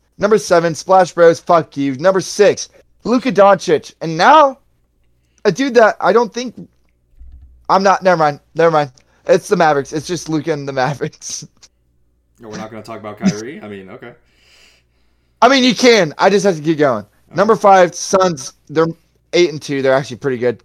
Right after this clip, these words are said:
Speaker 1: John, you're, you're gonna catch up to us. We're not gonna get the three seed. Clippers are. All right, gentlemen. Uh, don't give Dennis a blank check. That's all I have to say.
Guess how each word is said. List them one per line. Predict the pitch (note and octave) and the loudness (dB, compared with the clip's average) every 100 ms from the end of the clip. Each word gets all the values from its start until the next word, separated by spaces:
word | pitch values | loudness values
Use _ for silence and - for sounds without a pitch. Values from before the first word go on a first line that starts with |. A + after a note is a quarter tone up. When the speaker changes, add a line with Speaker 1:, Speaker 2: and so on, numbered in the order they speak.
| - | -8
Speaker 1:
John, | D3+ D#3 D3 C3+ _ _ _ - | -2 0 -2 -10 _ _ _ -8
you're, | B2 D3+ | -6 -4
you're | - D3+ | -6 -4
gonna | D3+ C3 | -4 -6
catch | - B2 B2+ | -6 -6 -4
up | A2 | -6
to | - | -6
us. | A2 C3+ | -8 -6
We're | C3+ | -6
not | A#2 | -6
gonna | G#2 | -8
get | G#2+ G2 | -12 -12
the | |
three | F#2 G#2+ | -14 -14
seed. | G#2+ G#2+ - | -10 -14 -12
Clippers | B2 G2+ G#2 | -14 -12 -12
are. | F#2+ F#2+ _ _ _ _ _ - | -10 -12 _ _ _ _ _ -6
All | F#3+ | -4
right, | F3 | -4
gentlemen. | D3 F#3 F3+ F3 E3 | 0 2 2 0 0
Uh, | D#3+ F#3 F#3 F3 _ _ _ _ _ - | 2 4 4 2 _ _ _ _ _ 0
don't | G#3 G#3+ | 2 2
give | G#3+ D#3 | 0 -2
Dennis | C3 D#3+ F#3+ F#3 D3+ | -8 -2 0 -2 -4
a | |
blank | C#3+ E3+ | 0 -2
check. | - F3 D#3+ D3 _ _ _ _ _ - | 0 2 2 0 _ _ _ _ _ -2
That's | E3+ - | -2 2
all | F3+ E3 | 2 4
I | D#3+ | 2
have | |
to | - | 0
say. | - D3 C#3+ | -6 -2 -2